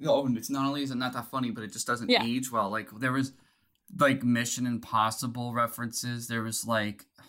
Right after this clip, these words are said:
Speaker 1: what else was, <sighs> there was so many
Speaker 2: Flashdance.
Speaker 1: Flashdance. What else was
Speaker 2: Which is
Speaker 1: there? There was,
Speaker 2: weird.
Speaker 1: there was one early on.
Speaker 2: Lord
Speaker 1: Uh,
Speaker 2: of the
Speaker 1: Lord of
Speaker 2: Rings was
Speaker 1: Rings.
Speaker 2: the early one.
Speaker 1: Oh, Jesus Christ.
Speaker 2: Yeah.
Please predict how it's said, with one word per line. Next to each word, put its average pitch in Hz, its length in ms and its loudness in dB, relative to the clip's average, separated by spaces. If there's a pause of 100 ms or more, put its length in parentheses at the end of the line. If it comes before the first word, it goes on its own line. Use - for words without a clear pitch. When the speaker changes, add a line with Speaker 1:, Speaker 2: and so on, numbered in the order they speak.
(160)
Speaker 1:
what 123 140 -8
else 117 180 -4
was, 113 180 -12 (600)
<sighs> - 500 -8
there 156 100 -10
was 160 140 -6
so - 160 -2
many 226 200 6
Speaker 2:
Flashdance. 202 760 -4
Speaker 1:
Flashdance. 127 1200 -2 (680)
What 143 240 0
else 123 300 -2
was 113 120 -12
Speaker 2:
Which - 100 -8
is - 100 0
Speaker 1:
there? - 80 -2
There 175 160 -2
was, 165 80 -4
Speaker 2:
weird. 170 160 -10 (180)
Speaker 1:
there 147 120 -2
was 147 180 -6
one 147 380 0
early 120 340 -2
on. 104 480 -2 (240)
Speaker 2:
Lord 247 320 8
Speaker 1:
Uh, 113 40 6
Speaker 2:
of 123 60 2
the 247 80 4
Speaker 1:
Lord 127 120 4
of - 80 4
Speaker 2:
Rings 135 120 2
was 127 100 2
Speaker 1:
Rings. 123 500 0
Speaker 2:
the 190 60 -4
early 190 180 -4
one. 190 520 -8
Speaker 1:
Oh, 120 160 -4
Jesus 107 520 -8
Christ. 107 800 -12 (1080)
Speaker 2:
Yeah. 196 380 4